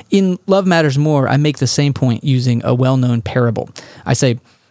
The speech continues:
There's this ancient story about three blind men on a journey together, and each happens upon an object at almost the same time. One of the blind men bumps up against something that feels broad and round like a tree trunk,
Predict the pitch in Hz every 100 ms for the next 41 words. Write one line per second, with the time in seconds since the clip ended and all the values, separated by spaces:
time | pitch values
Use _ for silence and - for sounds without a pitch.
0 | - 165 - 156 147 147 131 - 185 170
1 | 165 - - 147 143 143 131 123 - -
2 | 147 147 135 127 131 127 123 120 - 123
3 | 113 117 131 135 127 123 117 113 113 110
4 | 113 190 170 - 120 - 131 127 123 120
5 | 120 - 120 120 120 110 - - - -
6 | 127 117 113 113 - 107 110 - - -
7 | - _ _ _ 123 139 185 160 160 156
8 | 147 143 135 131 139 135 131 123 123 -
9 | 123 - 120 120 117 - 113 113 - 185
10 | 185 165 156 156 147 107 107 120 139 143
11 | 151 156 151 156 - 110 - - - 170
12 | - 151 147